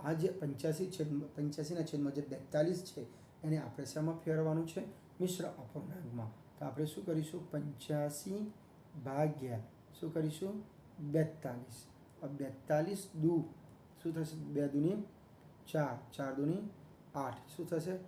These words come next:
ચોર્યાસી. અને બેતાલીસ ગુણ્યા ત્રણ કરશો તો ત્રણ દુની છ, ચાર તરી બાર, એકસો છવ્વીસ વધી જશે. એટલે હવે આપણે શું કરીશું? બેતાલીસ દુની ચોર્યાસી.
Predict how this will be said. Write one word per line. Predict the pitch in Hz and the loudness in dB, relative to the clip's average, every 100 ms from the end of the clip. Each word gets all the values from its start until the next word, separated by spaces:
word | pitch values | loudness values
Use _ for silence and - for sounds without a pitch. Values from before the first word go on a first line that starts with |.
| - - - | -14 -20 -8
ચોર્યાસી. | - 151 127 123 113 139 123 - - - | 0 0 0 -4 -6 -8 -12 -16 -20 -8
અને | 143 139 139 - - - - - 151 | -2 -2 -2 -8 -16 -20 -20 -12 -6
બેતાલીસ | 139 139 - - 139 139 160 208 208 156 147 | -4 -4 -2 2 2 2 0 -2 -4 -4 0
ગુણ્યા | 143 151 | 4 4
ત્રણ | 151 165 170 | 4 4 4
કરશો | 156 151 139 | 4 0 -4
તો | 135 | -8
ત્રણ | 117 143 143 | -2 2 4
દુની | 147 160 208 - - - - | 4 4 2 -4 -14 -20 -18
છ, | - 160 - - - - - - - - - - | 2 2 2 -8 -18 -20 -20 -20 -20 -20 -20 -2
ચાર | 156 139 139 | 0 2 2
તરી | 143 147 | 0 4
બાર, | 147 135 | 4 4
એકસો | 135 - 147 | 2 0 -2
છવ્વીસ | - 139 160 202 | -2 -2 -2 4
વધી | 180 160 147 | 6 6 4
જશે. | 185 - 120 - - - - - - - - - - - - 147 | 0 -8 -10 -12 -18 -20 -20 -20 -20 -20 -20 -20 -20 -20 -6 0
એટલે | 147 | 4
હવે | 143 | 4
આપણે | 127 160 | 4 0
શું | 160 185 | 0 2
કરીશું? | 170 165 185 | 2 2 0
બેતાલીસ | 156 135 - 147 160 160 | -2 -2 0 2 2 4
દુની | 160 170 180 - - | 4 4 0 -4 2
ચોર્યાસી. | 160 151 117 139 | 6 6 4 -2